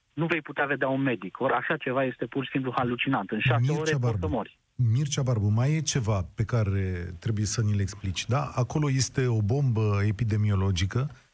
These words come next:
Speaker 2: sunt peste o sută de oameni infectați de la spital, da? Asta înseamnă că e foarte posibil ca acest virus să fie în răspândire comunitară în întreg orașul Suceava.
Speaker 1: Eu
Speaker 2: Asta
Speaker 1: spune că
Speaker 2: înseamnă
Speaker 1: mai mult ca sigur.
Speaker 2: Cu siguranță.
Speaker 1: Nu e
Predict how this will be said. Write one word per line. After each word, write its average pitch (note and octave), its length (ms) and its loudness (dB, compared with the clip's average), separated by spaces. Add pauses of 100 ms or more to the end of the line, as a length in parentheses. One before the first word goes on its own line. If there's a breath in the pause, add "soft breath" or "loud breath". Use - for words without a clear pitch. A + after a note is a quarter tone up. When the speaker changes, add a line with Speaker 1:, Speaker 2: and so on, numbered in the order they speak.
(260)
Speaker 2:
sunt C3+ 320 0
peste C3+ 300 -2
o - 20 2
sută B2 320 -2
de G#2+ 120 0
oameni A#2 280 2
infectați G#2+ 640 0
de G#2 80 4
la G#2 120 2
spital, F#2+ 500 0
da? E2+ 140 -4 (600 loud breath)
Asta C#3+ 260 2
înseamnă C#3 360 2
că C3+ 100 -2
e C3 40 2
foarte - 320 -2
posibil A#2+ 400 0
ca B2 120 0
acest A2 320 2
virus G#2+ 300 2
să - 100 -2
fie A#2 200 0
în A#2 60 2
răspândire G#2+ 460 0
comunitară G#2 640 2
în F#2+ 120 4
întreg G2 460 2
orașul F#2+ 400 0
Suceava. E2 760 -2 (440 loud breath)
Speaker 1:
Eu - 140 0
Speaker 2:
Asta B2 40 4
Speaker 1:
spune A#2 80 2
că C#3+ 60 0
Speaker 2:
înseamnă C#3 280 2
Speaker 1:
mai A#2 180 2
mult A#2+ 140 -2
ca C3 220 2
sigur. A#2 480 -2
Speaker 2:
Cu - 120 -2
siguranță. A#2+ 800 2
Speaker 1:
Nu G2 80 4
e A2+ 120 0